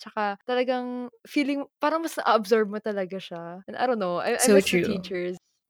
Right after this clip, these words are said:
Speaker 1: And you get to form more relationships with your classmates and also yung teachers nga, ayun. And of course, I super agree with you. The people, super, they help you make, they just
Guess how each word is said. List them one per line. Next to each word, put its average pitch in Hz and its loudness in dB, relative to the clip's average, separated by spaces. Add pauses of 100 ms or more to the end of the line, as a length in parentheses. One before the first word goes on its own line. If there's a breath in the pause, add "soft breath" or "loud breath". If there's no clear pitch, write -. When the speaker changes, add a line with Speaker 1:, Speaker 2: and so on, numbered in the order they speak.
Speaker 1:
And 226 -2
you 233 -2
get 254 0
to - -10
form 208 0
more 202 -2
relationships 196 -2
with 175 -4
your 170 -4
classmates 294 -4
and 214 -6
also 202 -4 (320 loud breath)
yung 254 -4
teachers 233 -4
nga, 175 -8
ayun. 160 -14 (320 soft breath)
And 233 -2 (400)
of 226 -10
course, 208 0
I 214 4
super 247 2
agree 214 0
with 196 0
you. 185 -2
The 185 0
people, 196 0
super, 202 -4
they 208 2
help 220 -4
you 226 0 (1200 loud breath)
make, 302 -2
they 330 6
just 466 0